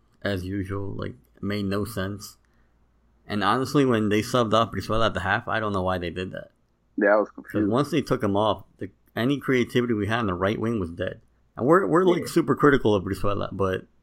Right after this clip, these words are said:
Speaker 1: that move
Speaker 2: Yeah.
Speaker 1: made no sense.
Speaker 2: Yeah, but when Antuna not there, he has to play.
Speaker 1: Yeah.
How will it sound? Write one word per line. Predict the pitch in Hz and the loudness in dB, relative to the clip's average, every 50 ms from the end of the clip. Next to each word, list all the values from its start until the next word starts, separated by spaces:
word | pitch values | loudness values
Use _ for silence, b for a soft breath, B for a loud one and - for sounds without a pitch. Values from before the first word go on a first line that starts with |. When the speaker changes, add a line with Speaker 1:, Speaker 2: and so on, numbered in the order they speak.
| _ - | _ 0
Speaker 1:
that | 127 139 147 - | 2 2 2 4
move | 147 151 165 139 - | 4 4 4 6 6
Speaker 2:
Yeah. | - | 6
Speaker 1:
made | 131 127 117 | 6 6 6
no | 117 117 104 | 4 2 0
sense. | - - - - - - - - _ _ _ _ _ _ _ | 0 -2 -4 -6 -6 -10 -14 -20 _ _ _ _ _ _ _
Speaker 2:
Yeah, | - 147 147 135 | 4 6 6 8
but | 127 127 | 8 8
when | 123 123 113 | 8 6 6
Antuna | - 131 120 123 117 - - 156 175 165 147 143 | 6 4 4 4 4 6 6 6 6 6 4 4
not | 147 143 139 - - | 4 4 4 2 0
there, | 131 139 165 180 | 0 2 2 2
he | - 180 180 170 | 0 -2 -4 2
has | 190 196 202 - | 2 2 2 0
to | - - | -8 -10
play. | _ - 190 208 101 - _ _ _ _ _ _ _ - | _ -2 0 0 0 -4 _ _ _ _ _ _ _ -4
Speaker 1:
Yeah. | 107 123 131 90 78 98 | -2 0 0 0 -2 -6